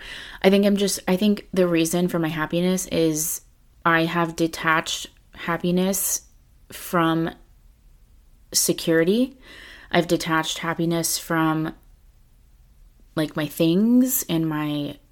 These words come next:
you know, whatever, because, I don't know why I just said whatever, like, my things and my belongings. I've detached happiness from those things because without,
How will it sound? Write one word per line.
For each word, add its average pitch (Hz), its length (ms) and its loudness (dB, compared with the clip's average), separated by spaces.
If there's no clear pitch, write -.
you 160 100 -4
know, 151 160 -6
whatever, 180 380 0
because, 180 760 4
I 175 80 -4
don't 180 120 -2
know 160 80 -2
why 156 140 -4
I 156 40 -6
just 151 140 -8
said 156 160 -8
whatever, 156 460 -4
like, 175 200 2
my 226 140 6
things 202 360 4
and 165 120 0
my 151 340 -4
belongings. 156 680 2
I've 190 160 4
detached 196 600 -2
happiness 190 480 0
from 214 120 2
those 214 200 2
things 220 260 0
because 175 580 -2
without, 180 600 2